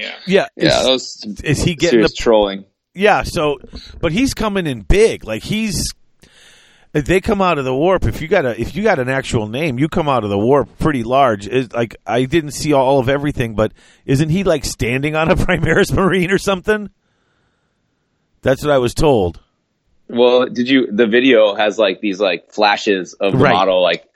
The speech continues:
Speaker 3: like, it's got his claw, it's got the sword.
Speaker 2: Mm-hmm.
Speaker 3: It, oh, yeah. Dude, that was, I loved it. It's like, "The Primaris Lieutenant you've been waiting for." And I'm like, "What? Seriously? Another one?"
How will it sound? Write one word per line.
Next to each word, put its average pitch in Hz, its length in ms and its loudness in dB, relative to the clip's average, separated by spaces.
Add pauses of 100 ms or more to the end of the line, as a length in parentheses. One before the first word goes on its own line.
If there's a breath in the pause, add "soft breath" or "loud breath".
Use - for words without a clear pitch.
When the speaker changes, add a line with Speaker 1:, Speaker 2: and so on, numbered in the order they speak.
(240 soft breath)
Speaker 3:
like, - 100 -2
it's 87 140 -6
got 104 160 4
his 90 100 -4
claw, 104 640 4 (360)
it's - 120 -20
got 98 280 -4
the 87 80 -12
sword. 104 760 2 (140)
Speaker 2:
Mm-hmm. 143 320 -14
Speaker 3:
It, 92 300 -8
oh, 92 320 2
yeah. 85 380 0 (200)
Dude, 104 220 4
that 107 100 6
was, 107 140 2 (160)
I 104 80 2
loved 101 320 0
it. 98 120 0
It's - 100 -20
like, 90 220 -4 (220)
"The - 120 -6
Primaris 147 540 2
Lieutenant 147 340 0
you've 135 140 2
been 135 120 2
waiting 135 280 4
for." 101 280 4
And 98 80 4
I'm 98 80 -2
like, 90 200 -2
"What? 101 280 0
Seriously? 98 400 2
Another 92 280 2
one?" 113 220 -2